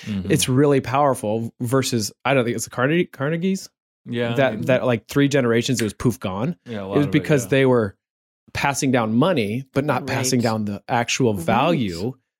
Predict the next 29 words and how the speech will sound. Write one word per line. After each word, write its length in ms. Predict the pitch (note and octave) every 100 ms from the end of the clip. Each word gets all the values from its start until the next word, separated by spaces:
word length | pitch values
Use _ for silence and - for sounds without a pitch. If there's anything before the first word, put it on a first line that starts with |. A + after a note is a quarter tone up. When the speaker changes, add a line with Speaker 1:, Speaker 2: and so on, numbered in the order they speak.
| _
Speaker 2:
that 220 | A2 A#2
Speaker 1:
Yeah. 40 | F#2+
Speaker 2:
they 220 | A2+ A2+
actu-, 400 | A#2+ A2 - - D3
you 80 |
know, 100 | B2
that 120 | G#2+ G#2
they 80 |
had. 480 | G#2+ - F3 A2+ D2+
Speaker 1:
Mm-hmm. 320 | A#2+ G2 F#2+ F#2
Speaker 2:
And 120 | - C#3+
so 220 | E3 C#3+
to 180 | - C3
have 480 | - D#3 F3 C#3
this 460 | A#2+ C3+ F3 - - _ _ _ _
is 220 | E3 C3
such 640 | - - - - G3 F3 -
in 160 | D#3+ C3+
line 600 | B2+ C#3 B2 G#2 G2 -
with 300 | C3 B2+ - _ _ -
wealth, 520 | A2 G#2+ A#2+ D3 D#3
finances, 1080 | - - - A#2 C#3 D3 D#3 - D3+ D3 C#3+ -
legacy, 800 | G#2+ A#2 D3+ F3 - D#3+ D#3 D#3+ -
the 220 | A#2+ A#2+
important 520 | C3+ A#2+ - C3+ E3 F3
things 180 | F#3
of 80 | F#3
Speaker 1:
Yeah. 60 | F#3
Speaker 2:
legacy. 520 | F#3+ G3+ - G#3 G#3